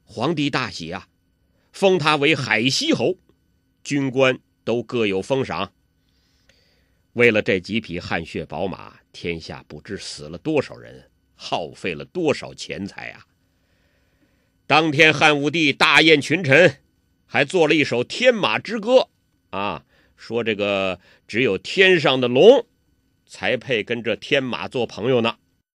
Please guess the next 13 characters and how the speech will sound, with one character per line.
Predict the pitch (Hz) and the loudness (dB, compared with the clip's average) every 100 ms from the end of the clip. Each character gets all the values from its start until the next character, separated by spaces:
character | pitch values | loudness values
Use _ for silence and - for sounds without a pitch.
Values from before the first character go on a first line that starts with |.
| _ _ _ _ _ _ _ _ _ _ _ _ _ _ _ _ _ _ - | _ _ _ _ _ _ _ _ _ _ _ _ _ _ _ _ _ _ -4
那 | 151 131 | -2 -2
八 | 117 220 214 | 0 0 2
个 | 165 | 0
白 | 127 110 | -2 0
衣 | 165 240 247 | 0 0 -2
人 | 113 87 98 - _ _ _ _ _ _ _ _ _ _ - | -2 -4 -6 -10 _ _ _ _ _ _ _ _ _ _ -8
听 | - 151 | -4 -2
朱 | 139 170 | -2 -6
聪 | 156 160 | -4 -6
说 | 151 160 160 | -6 -8 -8
这 | |
故 | - 202 | -8 -12
事， | - - | -12 -18